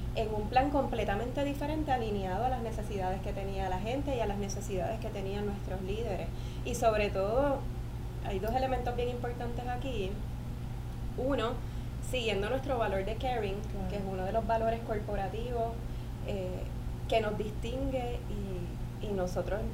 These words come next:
Speaker 1: decimos, no es, no es de mentira, no es un bluff, en
Speaker 2: Claro.
Speaker 1: realidad,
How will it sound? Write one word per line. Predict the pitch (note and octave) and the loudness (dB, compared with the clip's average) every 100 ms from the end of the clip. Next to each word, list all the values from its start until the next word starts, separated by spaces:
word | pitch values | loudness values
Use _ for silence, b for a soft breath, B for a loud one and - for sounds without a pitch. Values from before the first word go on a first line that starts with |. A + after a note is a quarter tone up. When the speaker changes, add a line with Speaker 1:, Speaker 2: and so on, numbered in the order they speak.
| - | -2
Speaker 1:
decimos, | G#3 A3+ A3+ A3 | -2 -2 -2 -2
no | F#3 F#3+ | 0 0
es, | A3 C4 - - - - - - - - - G#3 | 0 -2 -2 -2 -4 -4 -4 -4 -2 -2 -2 0
no | G3+ | 2
es | G3 | 4
de | B3+ | 4
mentira, | C4+ G#3+ G#3+ C#4 C4+ G#3+ | 6 4 4 4 6 4
no | G#3 | 2
es | - | 0
un | D4+ - | 0 2
bluff, | A3+ B3 B3+ - | 6 8 8 6
en | A3 | 0
Speaker 2:
Claro. | G#3+ A3 G#3 | 4 4 6
Speaker 1:
realidad, | G3+ G3+ G#3 B3 | 6 6 6 4